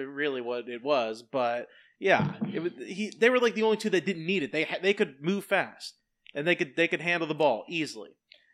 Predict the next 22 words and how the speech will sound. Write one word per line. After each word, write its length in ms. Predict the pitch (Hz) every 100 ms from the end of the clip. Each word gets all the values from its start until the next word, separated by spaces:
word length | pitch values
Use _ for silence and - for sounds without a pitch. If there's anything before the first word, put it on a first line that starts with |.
| -
But 260 | 185 170 - _ _ -
Gabriel 320 | 196 214 220
Iglesias 840 | 170 190 190 - 143 127 - - - _ _ -
is 160 | 156 143
upset 320 | - 180 160
about 300 | 135 120 -
that, 260 | 127 131 139 -
partially 380 | - 226 220 214
ob-, 160 | 165 151
obviously 280 | 147 139 131
'cause 140 | 127
he's 80 | 120
losing 240 | 120 123 120
a 40 |
job, 320 | 120 139 120
but 120 | 127
also 260 | 135 147 -
he's 220 | 139 123
like, 360 | 131 123 120 - - -
"I'm 160 | 202 233
a 60 |
Mexican. 560 | 214 214 - - 110